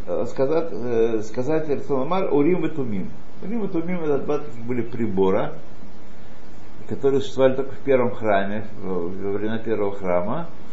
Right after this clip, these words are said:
которые являлись деталью нагрудника первосвященника, и с их помощью Всевышний послал нам указания о будущем, что будет.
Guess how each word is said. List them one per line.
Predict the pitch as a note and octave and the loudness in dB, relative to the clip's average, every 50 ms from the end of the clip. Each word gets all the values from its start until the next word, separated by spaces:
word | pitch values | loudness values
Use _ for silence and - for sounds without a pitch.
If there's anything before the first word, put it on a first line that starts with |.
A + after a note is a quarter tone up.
| - - - - - - - | -2 -2 -2 -2 -2 -2 -2
которые | - A#2+ A2+ A2+ A2+ | 0 0 0 0 2
являлись | A#2+ B2 B2 A#2+ A#2 A2+ | 2 2 2 2 2 0
деталью | - A2 A2 - - C3 B2+ B2 A2+ G#2+ A2 G#2+ | 0 0 0 0 2 4 4 4 4 4 2 2
нагрудника | G#2 G#2+ G#2 G2 G#2 A#2 B2 A2+ F#2 F#2 G2 F#2 G#2 | 2 2 0 2 2 2 2 2 2 0 0 0 -2
первосвященника, | F#2+ - G#2 F#2+ G2 F#2 - - F2+ F#2 F#2 - - G2 F2+ F2 F2 G2+ A#2 - - | 0 0 0 0 0 0 0 -2 -2 -2 -2 -2 -2 0 0 0 0 0 -2 -2 -2
и | D#3 C#3 | -2 -2
с | - - | -2 -2
их | B2 - - | -2 -2 0
помощью | - E3 F3+ F#3+ F#3+ G3+ G3 F#3 - - F3 F3 F3 E3+ E3+ - - - - - - - - - | 0 0 0 2 2 0 0 0 0 0 0 0 0 0 0 0 -2 -2 0 0 -2 -2 -2 -2
Всевышний | - - B2 A#2 C3+ D3 C3+ - - C3 B2+ C3+ C3 B2+ B2 A#2 A#2 - - - - - - - - - - - - - - - - | 0 0 0 2 2 0 0 0 0 0 2 2 2 4 2 2 0 0 0 0 0 0 0 0 0 -2 -2 -2 -2 -2 -2 0 0
послал | A#2 G#2+ - - A2+ B2 B2+ B2+ C3 C3 B2+ A#2+ | 0 0 0 0 0 2 4 6 6 6 6 4
нам | A#2 A#2 A#2 A#2+ A#2 A2+ G#2+ G#2 G2+ G2 - - | 4 4 4 4 4 2 2 2 0 0 0 0
указания | G#2+ G#2+ - B2 A#2 G#2 G2+ A#2+ A#2+ A#2 A#2+ A#2+ A2+ A2 G#2+ G#2+ G#2 | 0 0 0 0 0 2 2 2 4 4 4 2 2 2 2 2 2
о | G#2 | 2
будущем, | G2+ G2 G2+ G2 F#2 F#2 F#2 - - - - G2 G2 G2 - - - - | 2 2 0 0 0 0 0 0 0 -2 -2 -2 -2 0 0 0 0 0
что | - A#2 A#2 | 0 0 0
будет. | A2+ G#2 G#2 F#2+ F2+ F2+ | 0 0 0 0 0 0